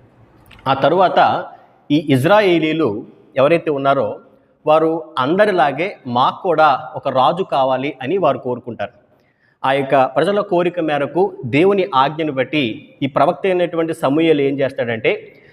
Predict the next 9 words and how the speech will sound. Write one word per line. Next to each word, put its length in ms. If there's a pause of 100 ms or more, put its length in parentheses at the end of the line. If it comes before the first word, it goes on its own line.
(220)
బెన్యామీను 840 (180)
గోత్రంలో 500
పుట్టినటువంటి 1040 (220)
కీషు 320
కుమారుడైనటువంటి 1300 (200)
సౌలును 680 (160)
అతడు 360 (120)
రాజుగా 420
అభిషేకిస్తాడండి. 800